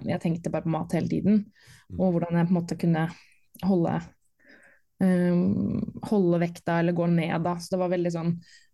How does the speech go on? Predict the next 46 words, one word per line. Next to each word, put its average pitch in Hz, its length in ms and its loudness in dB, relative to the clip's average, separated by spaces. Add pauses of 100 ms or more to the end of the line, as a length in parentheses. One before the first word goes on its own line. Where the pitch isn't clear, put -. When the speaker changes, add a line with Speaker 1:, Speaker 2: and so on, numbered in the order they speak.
Speaker 1:
dårlig 175 480 2
tid 165 240 2
i 175 40 2
livet 165 220 0
mitt. 175 160 0
Jeg 180 100 0
hadde 175 100 0
akkurat 180 220 -4
mistet 190 300 -2
et 170 80 -12
familiemedlem 170 720 0
og 175 100 2
var 165 140 0
veldig, 165 300 0 (1160)
akkurat 233 240 0
mistet 233 280 2
et 180 60 -8
familiemedlem 180 560 2
og 180 160 0
akkurat 190 280 -4
kommet 170 280 0
ut 170 100 -6
av 175 100 -4
skapet 214 560 -2 (320)
til 196 100 0
familie 180 400 4
og 185 60 0
venner, 185 340 2
så 196 140 -4
det 185 40 0
var 180 140 0
en 185 240 -4
veldig 170 160 -2
sånn 175 180 0 (540)
rar 175 240 0
periode 180 320 0
i 170 60 0
livet 180 120 -2
mitt. 254 220 0 (380)
Ehm, 202 420 4 (1080)
og 214 100 -4
så 226 80 0
det 208 140 2
her 180 80 -2
kalorigreiene 175 580 0
da. 170 140 -2